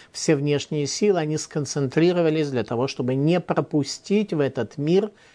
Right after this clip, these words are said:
народ, который будет служить, э, Творцу, который будет, э, который раскроет божественность в этом мире. Итак, э, Ривка бездетна, и чему нас это учит в первую очередь, что никогда ни в какой ситуации не надо отчаиваться.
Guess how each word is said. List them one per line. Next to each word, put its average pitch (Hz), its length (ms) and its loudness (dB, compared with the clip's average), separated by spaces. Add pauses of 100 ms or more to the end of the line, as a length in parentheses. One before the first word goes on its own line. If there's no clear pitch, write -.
(160)
народ, 156 640 2
который 147 460 0
будет 123 300 -2
служить, 107 640 -2
э, 113 160 0
Творцу, 107 600 -2
который 104 460 -6
будет, 98 420 -6 (1300)
э, 123 220 -8
который 120 580 -2 (540)
раскроет 165 720 0
божественность 120 720 -2
в 101 40 -2
этом 101 260 -4
мире. 101 300 -4
Итак, 170 300 2
э, 131 420 0
Ривка 160 260 0
бездетна, 165 760 -2
и 120 300 -4
чему 147 220 2
нас 147 220 -2
это 135 160 -2
учит 123 240 -4
в - 20 -20
первую 175 320 0
очередь, 170 300 -4
что - 200 -4
никогда 151 540 0
ни 202 120 0
в 143 60 -8
какой 147 280 -4
ситуации 147 560 -6
не 120 120 -4
надо 117 280 -2
отчаиваться. 101 720 -8